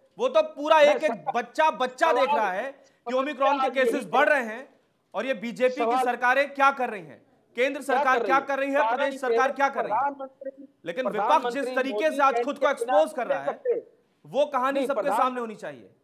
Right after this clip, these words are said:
Speaker 1: आप expose हो रहे हैं बुरी
Speaker 2: प्रधान
Speaker 1: तरीके से।
Speaker 2: हम कहीं expose नहीं हो रहे।
Speaker 1: आप
Speaker 2: हम
Speaker 1: एक्सपोज
Speaker 2: तो
Speaker 1: अभी
Speaker 2: कह रहे हैं
Speaker 1: हुए हैं।
Speaker 2: सरकार नियम लागू करे,
Speaker 1: हम्म।
Speaker 2: सरकार नियम लागू करे, हम नियमों का पालन करेंगे।
Speaker 1: हाँ।
Speaker 2: हमने कब मना करा हम नियमों का पालन नहीं करेंगे?
Speaker 1: ठीक है।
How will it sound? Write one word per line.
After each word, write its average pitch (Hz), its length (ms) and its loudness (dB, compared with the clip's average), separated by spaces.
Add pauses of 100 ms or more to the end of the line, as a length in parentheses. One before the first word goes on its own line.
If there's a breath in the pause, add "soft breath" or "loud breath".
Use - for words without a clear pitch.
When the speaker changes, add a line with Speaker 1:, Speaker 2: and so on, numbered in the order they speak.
(240)
Speaker 1:
आप 240 180 0
expose 269 420 0
हो 277 120 4
रहे 302 100 0
हैं 269 80 -2
बुरी 277 140 -6
Speaker 2:
प्रधान 247 140 -2
Speaker 1:
तरीके 226 140 -10
से। - 260 -20 (800)
Speaker 2:
हम 247 120 -4
कहीं 277 220 -2
expose 269 360 -2
नहीं 262 120 -6
हो 240 100 0
रहे। 196 100 0
Speaker 1:
आप 247 120 4
Speaker 2:
हम 269 60 -4
Speaker 1:
एक्सपोज 294 320 2
Speaker 2:
तो 285 60 2
Speaker 1:
अभी 277 40 2
Speaker 2:
कह - 0 -
रहे 269 140 2
हैं 302 120 0
Speaker 1:
हुए 262 80 4
हैं। 196 60 -4
Speaker 2:
सरकार 269 340 -4
नियम 262 320 -10
लागू 269 300 -4
करे, 277 200 -2
Speaker 1:
हम्म। - 300 -6
Speaker 2:
सरकार 262 400 -2
नियम 262 340 -4
लागू 262 280 -2
करे, 294 180 -2
हम 285 100 -2
नियमों 285 240 -4
का 233 100 0
पालन 311 360 -2
करेंगे। 285 340 -2
Speaker 1:
हाँ। 147 440 -16 (540)
Speaker 2:
हमने 294 180 -4
कब 302 240 -4
मना 294 160 -2
करा 262 180 -2
हम 254 100 -4
नियमों 262 280 -6
का 254 100 0
पालन 240 260 -4
नहीं 233 120 -2
करेंगे? 196 340 -4 (260)
Speaker 1:
ठीक 139 180 -20
है। 104 100 -20